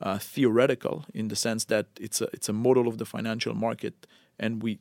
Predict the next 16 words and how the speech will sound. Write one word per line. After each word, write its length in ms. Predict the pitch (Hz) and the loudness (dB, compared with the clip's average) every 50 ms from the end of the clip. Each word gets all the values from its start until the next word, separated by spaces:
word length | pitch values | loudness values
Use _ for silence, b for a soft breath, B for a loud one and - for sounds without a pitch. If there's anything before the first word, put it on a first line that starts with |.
| _ - | _ -6
try 300 | - - 113 107 107 101 | 0 2 4 4 4 2
to 260 | - - 117 101 - | 0 -2 -4 -4 -4
kind 180 | - 104 104 | -4 -6 -6
of 80 | 104 - | -6 -4
simulate 720 | - - - - 175 165 143 127 107 107 104 104 - - | -2 0 2 2 2 4 2 2 2 0 -2 -4 -4 -2
what 180 | - 117 110 - | 0 -2 0 0
will 120 | 110 104 | -2 -4
happen 340 | 107 - 113 113 - - 107 | -2 -2 -4 -4 -4 -6 -6
in 120 | 107 110 107 | -6 -6 -6
the 100 | 110 104 | -4 -4
real 160 | 113 110 101 | -4 -4 -2
world 360 | 110 127 143 135 113 101 98 | 0 2 2 2 2 0 0
based 280 | - 110 107 - - 104 | 0 0 0 0 -2 -4
on 120 | 101 104 | -4 -6
this 220 | 107 - - - | -4 -4 -4 -4
model. 280 | - 120 127 120 - - | -2 -2 -4 -4 -4 -8